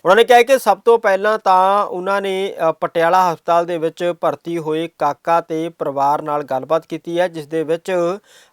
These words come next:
ਅ, ਚੋਣਾਂ ਤੋਂ ਬਾਅਦ ਉਹਨਾਂ ਨੇ ਜ਼ਹਿਰੀਲੀ ਦਵਾਈ ਪੀ ਲਈ ਸੀ। ਤਾਂ ਉਸ ਤੋਂ ਬਾਅਦ ਉਹਨਾਂ ਨੂੰ ਪਟਿਆਲਾ ਜਿਹੜਾ ਰੈਫਰ ਕਰ ਦਿੱਤਾ ਗਿਆ ਸੀ, ਉਹਨਾਂ ਦੇ ਨਾਲ ਮੁਲਾਕਾਤ ਕੀਤੀ ਹੈ ਤੇ ਉਹਨਾਂ ਦੀ ਸਿਹਤ ਜਿਹੜੀ ਹੈ ਨਾਜ਼ੁਕ ਦੱਸੀ ਗਈ ਹੈ।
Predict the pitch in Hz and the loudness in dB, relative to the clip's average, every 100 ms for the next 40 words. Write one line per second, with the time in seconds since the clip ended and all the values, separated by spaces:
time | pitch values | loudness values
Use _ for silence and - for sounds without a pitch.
0 | 160 160 - 202 214 240 240 190 180 190 | 6 6 4 2 4 4 4 4 6 4
1 | 190 180 190 190 180 175 170 160 160 165 | 4 0 -2 0 -4 -2 0 0 -4 -8
2 | 202 165 156 156 143 131 117 110 113 _ | -8 -2 0 0 -4 -12 -14 -18 -20 _
3 | _ _ - 202 214 247 233 202 190 208 | _ _ 2 4 4 4 4 6 6 4
4 | 196 196 202 185 190 202 190 170 160 160 | 2 0 -2 -2 -8 -8 -8 -2 2 2
5 | 170 160 175 147 139 170 180 170 165 175 | 0 -2 -4 -4 -6 -4 -2 -4 -6 -4
6 | 165 165 170 208 185 175 175 156 147 175 | -2 -2 -2 -4 -6 -4 -2 2 4 4
7 | - _ _ - 147 180 220 240 214 185 | 0 _ _ -12 2 6 8 8 4 0
8 | 208 180 202 202 247 226 190 196 190 180 | -6 -10 -2 0 2 0 -2 -4 -4 -6
9 | 185 190 - 226 196 180 160 180 165 151 | -10 -10 0 0 0 -6 -6 -2 -2 -2
10 | 139 135 - 107 107 101 - | -10 -18 -18 -18 -18 -18 -20